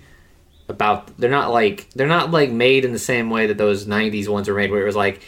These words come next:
it's the same characters from the show and it's the exact same thing. We just, we're just ignoring the ending of the show, of the movie, and it's like the characters just kept going for ten years. 'Cause, like, in the car-, in the cartoon, like, Kay never got deneuralized. They just ignore the ends of the movie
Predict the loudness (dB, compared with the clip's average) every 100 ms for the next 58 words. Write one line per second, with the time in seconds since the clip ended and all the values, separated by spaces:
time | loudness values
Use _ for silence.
0 | -12 -4 -2 -2 0 2 2 2 0 0
1 | 0 2 4 4 4 0 -2 0 0 2
2 | 0 2 2 0 0 0 0 -2 0 0
3 | 0 -2 0 2 4 2 0 0 0 0
4 | -2 -4 -2 2 2 2 -2 -4 4 4
5 | 4 -2 -10 _ -20 -20 -4 0 0 -4
6 | -6 -6 0 0 0 0 0 2 0 -2
7 | 0 0 2 2 2 -2 0 2 0 -6
8 | _ _ _ _ _ -2 0 2 0 0
9 | 0 2 2 2 0 0 -2 -6 0 0
10 | 2 2 2 2 2 -2 -2 0 0 2
11 | 0 2 0 0 0 2 2 2 0 0
12 | 0 0 -2 0 0 2 0 -2 -4 -2
13 | -4 -4 -8